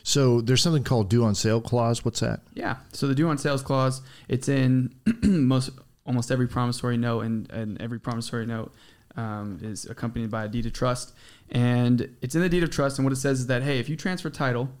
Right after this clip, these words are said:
Speaker 2: basically what it says is that if you transfer title from your name to somebody else's name,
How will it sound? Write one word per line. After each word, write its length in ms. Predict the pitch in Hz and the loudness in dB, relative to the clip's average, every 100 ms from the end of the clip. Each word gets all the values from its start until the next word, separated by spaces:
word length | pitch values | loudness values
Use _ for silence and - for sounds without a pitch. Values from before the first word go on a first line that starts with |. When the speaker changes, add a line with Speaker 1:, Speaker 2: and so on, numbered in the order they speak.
| _ _ _ _ | _ _ _ _
Speaker 2:
basically 460 | 139 127 107 - 113 | 0 2 0 -6 -8
what 120 | 110 | -6
it 60 | 110 | -6
says 220 | - 104 - | -6 -6 -4
is 80 | |
that 120 | 120 107 | -4 -4
if 120 | 123 | -6
you 60 | 139 | -6
transfer 320 | 156 135 - | -4 -4 -4
title 380 | 131 120 120 123 | -4 -2 -2 -4
from 220 | - 110 | -4 -2
your 180 | 135 151 | 0 0
name 300 | 131 131 135 | 2 0 0
to 80 | |
somebody 320 | - 131 170 143 | -4 -2 0 0
else's 240 | 131 120 | -2 -4
name, 320 | 117 123 135 | -6 -6 -8